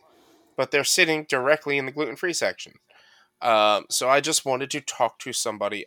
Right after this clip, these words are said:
at Wegmans and be like, "Hey, you guys should probably move these fig bars 'cause they're not gluten-free." Um, I went food shopping last week, and instead of, like, saying something to customer service or to, like, my cashier, like, "Hey,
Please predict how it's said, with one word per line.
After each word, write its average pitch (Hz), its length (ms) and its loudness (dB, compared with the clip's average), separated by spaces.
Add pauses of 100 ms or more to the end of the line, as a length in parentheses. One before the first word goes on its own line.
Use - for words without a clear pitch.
at 101 320 -2
Wegmans 123 480 -4
and 107 100 -8
be 107 100 -6
like, 113 180 -4
"Hey, 214 160 0
you 120 260 -14
guys 127 200 0
should - 240 -8
probably 110 500 -6
move 233 280 -2
these 120 240 -6
fig 214 280 -6
bars 107 300 -4
'cause 113 260 -8
they're 131 160 -2
not 107 320 -2
gluten-free." 120 640 -8 (800)
Um, 104 520 4 (1160)
I 143 140 10
went 143 240 2
food 165 220 -2
shopping 139 400 2
last 131 320 -2
week, 147 340 -4
and 113 520 0
instead 127 440 -2
of, 135 120 -2
like, 127 220 0
saying 117 340 -4
something 104 340 -10
to 92 100 -16
customer 85 500 -14
service 123 560 0
or 101 260 -10
to, 101 240 -12
like, 92 240 -12
my - 60 -18
cashier, 90 420 -8
like, 110 160 -6
"Hey, 123 340 -2